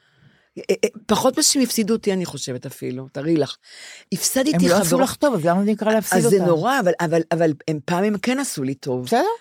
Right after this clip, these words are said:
Speaker 1: אבל זהו, בפתאום הם לא עוש-,
Speaker 2: מיצית.
Speaker 1: אז אני אומרת שאני הפסדתי המון, המון חברויות טובות, בגלל שבאמת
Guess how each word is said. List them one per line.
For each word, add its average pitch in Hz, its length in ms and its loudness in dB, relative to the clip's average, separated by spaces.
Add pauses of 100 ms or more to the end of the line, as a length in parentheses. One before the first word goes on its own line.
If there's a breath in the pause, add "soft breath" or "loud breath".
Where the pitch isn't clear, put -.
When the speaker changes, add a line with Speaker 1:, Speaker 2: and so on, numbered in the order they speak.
(280 soft breath)
Speaker 1:
אבל 147 180 0
זהו, 170 280 2
בפתאום 165 380 0
הם 226 100 2
לא 170 120 6
עוש-, 170 200 0
Speaker 2:
מיצית. 220 380 2
Speaker 1:
אז 180 120 2
אני 190 140 4
אומרת 254 300 2
שאני 170 240 2
הפסדתי 220 460 0
המון, 170 260 0 (100)
המון 156 280 -2
חברויות 165 460 0
טובות, 165 460 0 (440 loud breath)
בגלל 160 340 2
שבאמת 156 880 0